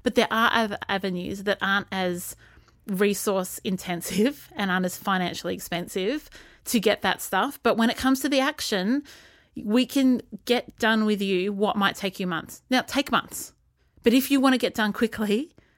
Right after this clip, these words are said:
then having a professional organizer, us or someone else, come alongside you is a way to supercharge that action part of the pie.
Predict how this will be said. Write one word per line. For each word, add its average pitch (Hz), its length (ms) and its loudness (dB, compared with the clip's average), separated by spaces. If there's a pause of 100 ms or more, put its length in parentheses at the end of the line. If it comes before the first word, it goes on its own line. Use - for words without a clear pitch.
(420)
then 208 240 2
having 202 340 2
a 190 60 0
professional - 460 -4
organizer, 175 520 -2
us 202 320 0
or 226 100 -2
someone 214 320 -2
else, 175 240 -4
come 208 240 -4
alongside 180 580 -2
you 208 280 -4 (340)
is 233 260 4
a 220 80 4
way 196 360 4
to 208 220 -4
supercharge 190 1000 -2
that 180 280 0
action 170 520 -4
part - 300 -4
of - 80 -20
the - 80 -10
pie. - 340 -6